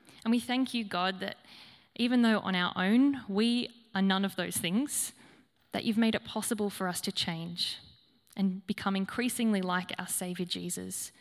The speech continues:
who embodied your holy character perfectly. We thank you that we can rest in the hope that thanks to his sacrifice on our behalf, we can come before you in confidence,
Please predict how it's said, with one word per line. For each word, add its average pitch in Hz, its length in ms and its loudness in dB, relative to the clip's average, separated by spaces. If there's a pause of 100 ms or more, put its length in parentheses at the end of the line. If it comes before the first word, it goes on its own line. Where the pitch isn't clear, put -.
who 208 100 -2
embodied 196 520 2
your 185 120 -4
holy 214 380 -2
character 175 540 -6 (180)
perfectly. - 640 -10 (1300)
We 214 120 -2
thank 247 280 0
you 254 100 2
that 214 180 0 (120)
we 233 180 0
can 226 200 2
rest 202 300 0
in 196 80 0
the 185 80 0
hope - 380 -6
that - 160 -10
thanks 202 260 -4
to 202 80 -8
his 247 280 -2
sacrifice 185 680 -2
on 180 120 -4
our 175 120 -2
behalf, - 640 -8 (420)
we 226 140 4
can 220 160 2
come 220 300 0
before 196 340 -2
you 185 300 -2
in 185 120 -6
confidence, - 880 -6